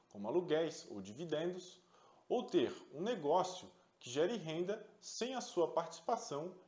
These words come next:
efetiva. Já a aposentadoria é o período da vida em que você deixa de trabalhar e passa a viver de sua renda acumulada durante o período de trabalho.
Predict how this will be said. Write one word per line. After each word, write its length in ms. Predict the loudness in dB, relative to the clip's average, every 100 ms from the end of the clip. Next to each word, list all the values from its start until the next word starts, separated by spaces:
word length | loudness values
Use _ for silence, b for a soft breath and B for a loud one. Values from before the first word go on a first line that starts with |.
| -8
efetiva. 640 | -4 0 0 0 -2 -4 -10
Já 220 | 0 6 6
a 60 |
aposentadoria 1000 | 6 2 2 2 2 2 -2 0 0 -2 -10 _ -4
é 60 | 0
o 60 |
período 500 | 2 2 2 0 0
da 120 | 0 0
vida 420 | -2 -4 -2 -4
em 100 | -8
que 120 | -10 -4
você 340 | -4 2 2
deixa 420 | 2 0 0 -4
de 120 | -6
trabalhar 720 | -2 0 4 4 4 0 -4 B B B B -6
e 80 | 2
passa 580 | 6 6 4 -4 -6 -2
a 100 | 0
viver 580 | 0 -2 -2 -2 -8 -12
de 100 | -10
sua 280 | -2 2 2
renda 260 | 0 -2
acumulada 760 | -2 -2 -2 2 4 4 0 -4 -16 0
durante 400 | 2 2 -2 -6
o 40 |
período 440 | -2 2 2 0 -6
de 80 |
trabalho. 560 | -4 2 4 6 4